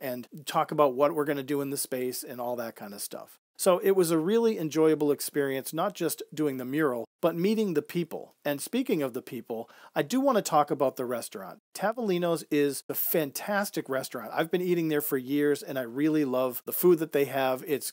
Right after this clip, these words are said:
like gourmet pizzas and really gourmet Italian food. It's a wonderful restaurant. It's a privately owned restaurant. It's not a chain. Uh,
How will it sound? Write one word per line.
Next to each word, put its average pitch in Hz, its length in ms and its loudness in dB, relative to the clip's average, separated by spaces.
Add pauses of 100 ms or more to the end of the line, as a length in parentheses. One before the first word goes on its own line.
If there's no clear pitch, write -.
like 123 240 -8
gourmet 170 320 0
pizzas 156 640 -2
and 131 340 -8
really 165 340 4
gourmet 143 380 0
Italian 127 480 -4
food. 117 360 -6 (220)
It's 151 160 0
a 151 60 2
wonderful 175 520 0
restaurant. 135 520 0
It's - 220 -8
a - 60 -12
privately 170 460 4
owned 156 180 0
restaurant. 135 400 -2
It's 123 120 -10
not 135 180 -2
a 147 40 -6
chain. 131 440 -8 (200)
Uh, 117 240 -8